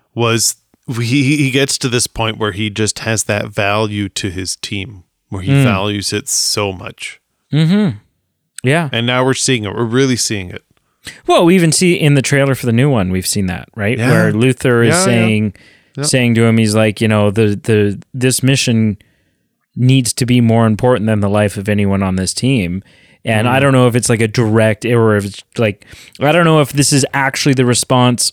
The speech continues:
Speaker 2: from that scene or if it's just trailer movie magic. Um,
Speaker 1: <laughs>
Speaker 2: but Ethan says, "I cannot accept that."
Speaker 1: Hmm.
Speaker 2: You know,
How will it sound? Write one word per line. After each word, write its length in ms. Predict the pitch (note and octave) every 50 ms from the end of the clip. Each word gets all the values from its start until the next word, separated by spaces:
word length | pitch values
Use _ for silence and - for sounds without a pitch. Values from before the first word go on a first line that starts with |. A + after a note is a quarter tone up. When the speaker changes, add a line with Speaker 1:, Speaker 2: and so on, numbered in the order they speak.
| - -
Speaker 2:
from 320 | - - C3+ B2 A#2+ B2
that 240 | B2 A#2+ A#2 A2+ G2+
scene 360 | - - - A#2+ A#2+ A#2+ A#2+ A#2+
or 100 | A#2 A2+
if 100 | G#2+ G2+
it's 120 | A2+ G2+
just 180 | - - G#2 -
trailer 380 | - - - A#2+ A2+ A2+ A2+ A2+
movie 480 | A2 A2 G#2+ G#2 G#2+ A2 G#2 G2+ F#2+ F#2+ - -
magic. 580 | - A2 G#2+ G2+ G#2 A#2 A#2 D3 D#3+ D#3+ - - _ _ _ _ _ _ _ _ _ -
Um, 640 | - A#2 A2 G#2+ G#2 G2+ G2 F#2+ F#2+ F#2 F#3 - C3+ - - _ _ _ _ _ _ _
Speaker 1:
<laughs> 460 | _ _ _ _ _ _ _ - - -
Speaker 2:
but 360 | C#3 A#2+ C3+ B2 A2 - _ _ _
Ethan 400 | - C#3+ B2+ A2 - - A2 G#2+
says, 600 | G2+ - A#2+ A2+ G#2+ G#2 G2+ G2 F#2+ - - - _ _ _ _ _ _ _ _ _ - -
"I 80 | B2+
cannot 560 | B2+ - - - - C#3 C3+ B2 A#2 G#2+ G#2
accept 400 | G2+ E2+ - - - F2 - -
that." 200 | - - - - _ _ _ _ _ _ _ _ _ _ _ _ _ _ _ _ _ _ _ _ _ _ _ _ _ _ _ _
Speaker 1:
Hmm. 260 | - B2+ A2+ G#2+ G2+ - _ _ _ _ _ _ _ _ _ _ _ _ _ -
Speaker 2:
You 120 | - A2
know, 220 | F#2 F2+ F2 F2